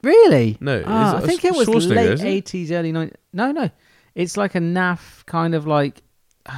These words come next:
Speaker 2: Oh, Hulk Hogan, you said?
Speaker 1: Hulk Hogan, yeah. He's like this sort of, like, hero from, I think he's from, like, the future or space or something. It's just,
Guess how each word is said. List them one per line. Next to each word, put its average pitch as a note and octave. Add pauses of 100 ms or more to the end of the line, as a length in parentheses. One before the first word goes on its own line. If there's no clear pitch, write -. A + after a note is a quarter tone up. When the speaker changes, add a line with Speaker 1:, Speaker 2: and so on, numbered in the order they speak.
(1040)
Speaker 2:
Oh, E3
Hulk D#3
Hogan, D3
you E2+
said? -
Speaker 1:
Hulk F#3+
Hogan, F#3+
yeah. E3
He's C#3+
like D#3+
this D3
sort -
of, D3
like, D3+
hero D3
from, B2
I A#2
think A#3+
he's A3
from, C3+ (180)
like, B2
the A2+
future C3
or A2+
space G#2+
or A2
something. G#2
It's G#2
just, -